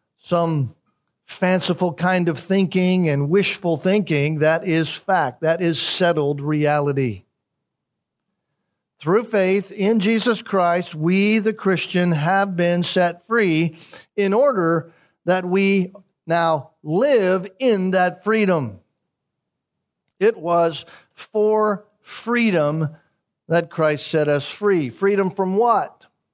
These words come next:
Freedom from the slavery of attempting in and of ourselves to gain a righteous standing before God according to our efforts.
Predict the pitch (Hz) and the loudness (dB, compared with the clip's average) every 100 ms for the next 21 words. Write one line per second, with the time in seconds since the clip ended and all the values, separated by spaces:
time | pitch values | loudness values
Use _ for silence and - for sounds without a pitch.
0 | _ _ _ _ _ _ _ _ 202 226 | _ _ _ _ _ _ _ _ -2 2
1 | 180 165 160 - - - _ - - 180 | 2 0 -2 -8 -20 -20 _ -8 -2 0
2 | 175 165 - - 214 254 262 185 147 143 | 0 0 -2 -2 0 2 2 0 0 0
3 | 151 156 160 - - 247 277 262 170 143 | 0 0 -2 -4 -4 0 0 0 -2 -2
4 | 151 143 - - _ - 220 233 220 208 | 0 -2 -6 -20 _ -4 0 2 2 0
5 | 196 190 - 226 220 196 - 220 190 151 | 0 -2 -2 0 2 0 -2 -4 -2 -2
6 | 226 277 262 262 240 220 175 170 170 185 | 0 2 0 2 2 2 0 0 0 -2
7 | 156 - 190 175 170 160 156 139 247 247 | -4 -2 0 0 0 -2 -2 -4 -2 -2
8 | 165 160 156 156 151 - _ _ - 160 | 0 -2 0 0 -2 -10 _ _ -8 -8
9 | - 175 156 151 147 - 156 156 147 131 | -4 -2 0 -2 -4 -2 -2 -2 -2 -2
10 | 127 131 - - 185 139 104 _ | -2 -4 -6 -6 -4 -6 -8 _